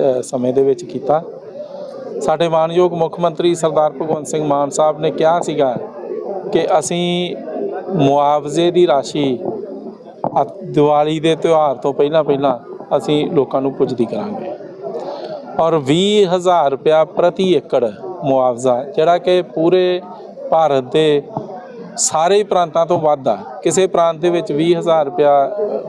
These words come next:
ਫਸਲ ਨੁਕਸਾਨੀ ਗਈ ਦਾ ਮੁਆਵਜ਼ਾ ਨਹੀਂ ਮਿਲਦਾ। ਸੋ ਵੀਹ ਹਜ਼ਾਰ ਰੁਪਇਆ ਮੁਆਵਜ਼ਾ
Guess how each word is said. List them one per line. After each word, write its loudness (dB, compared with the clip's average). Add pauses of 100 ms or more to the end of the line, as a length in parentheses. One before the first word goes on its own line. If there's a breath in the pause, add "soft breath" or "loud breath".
ਫਸਲ 0
ਨੁਕਸਾਨੀ 0
ਗਈ 2
ਦਾ 0
ਮੁਆਵਜ਼ਾ 0
ਨਹੀਂ -2
ਮਿਲਦਾ। -6 (520 loud breath)
ਸੋ 2
ਵੀਹ 2
ਹਜ਼ਾਰ 2
ਰੁਪਇਆ 4
ਮੁਆਵਜ਼ਾ 2